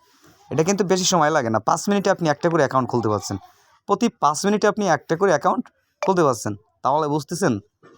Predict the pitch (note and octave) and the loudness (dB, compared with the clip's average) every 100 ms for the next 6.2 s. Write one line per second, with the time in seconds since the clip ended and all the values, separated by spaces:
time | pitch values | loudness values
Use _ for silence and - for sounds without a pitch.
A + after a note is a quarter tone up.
0 | _ A#2 B2+ C3+ D3 - C#3 C3+ C3 C#3+ | _ -4 0 0 0 -4 0 0 0 -2
1 | C3 A#2+ B2 B2 - _ _ - _ - | 0 0 0 -4 -8 _ _ -20 _ -4
2 | C#3+ E3 E3 D3+ D#3+ D#3 D#3+ E3+ - B2+ | -2 0 0 0 -2 0 -2 0 -2 -2
3 | - C#3+ C3 B2+ A#2+ A#2 B2+ G2+ F#2+ _ | -2 -2 0 2 2 0 -2 -2 -8 _
4 | _ _ _ _ _ - D3 - F3 A#2 | _ _ _ _ _ -6 -6 -2 -2 2
5 | E3+ F3+ - - D3 D#3+ D#3+ D3+ C#3 C#3 | 2 0 -4 -2 0 0 -2 0 2 2
6 | D#3+ C#3+ | 2 2